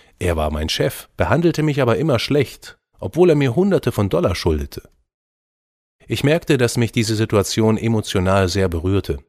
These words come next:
aber ich erkannte auch, dass es eine wunderbare Gelegenheit war, Barmherzigkeit zu entwickeln. Ich sagte mir, dass er schwer gelitten haben musste, weil er jeden Tag an einem heißen Herd arbeitete und mit seiner Sucht kämpfte.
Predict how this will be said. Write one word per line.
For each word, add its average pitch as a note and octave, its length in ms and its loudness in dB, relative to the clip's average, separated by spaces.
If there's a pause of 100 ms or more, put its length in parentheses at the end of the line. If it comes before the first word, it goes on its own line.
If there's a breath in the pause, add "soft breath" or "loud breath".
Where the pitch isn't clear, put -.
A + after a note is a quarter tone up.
(200)
aber E2 220 -6
ich D#2+ 100 -8
erkannte G2+ 480 0
auch, G#2 260 0
dass - 220 -8
es E2 100 -8
eine D#2+ 320 -8
wunderbare E2+ 480 0
Gelegenheit F2+ 520 0
war, E2+ 420 0
Barmherzigkeit F2 720 -2
zu - 100 -6
entwickeln. D2+ 480 -8 (880)
Ich - 200 -6
sagte A#2+ 320 2
mir, B2+ 320 0
dass - 180 -6
er F2+ 160 -4
schwer G2+ 380 0
gelitten G2+ 440 0
haben E2+ 200 -2
musste, F#2+ 460 0 (280)
weil G#2+ 140 2
er F#2+ 80 2
jeden C3 260 2
Tag A2+ 320 -2
an F#2+ 80 -2
einem F2 220 -4
heißen G2+ 320 0
Herd F#2+ 280 2
arbeitete E2 680 -4
und D2 220 -10
mit D2+ 140 -4
seiner E2 300 0
Sucht A#2+ 280 -4
kämpfte. C#2+ 460 -6